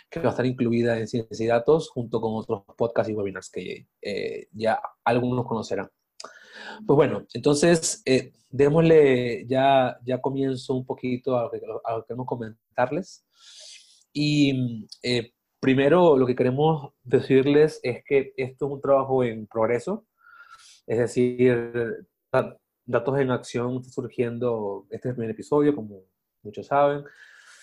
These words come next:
y la idea es que se vaya forjando con sus ideas también.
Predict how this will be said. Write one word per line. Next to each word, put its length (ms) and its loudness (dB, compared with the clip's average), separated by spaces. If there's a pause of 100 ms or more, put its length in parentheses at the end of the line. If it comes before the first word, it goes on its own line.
(140)
y 100 -2
la 80 4
idea 360 6
es 80 -2
que 80 -8
se 100 0
vaya 240 6
forjando 920 2
con 180 -4
sus 240 -8
ideas 340 -2
también. 340 -10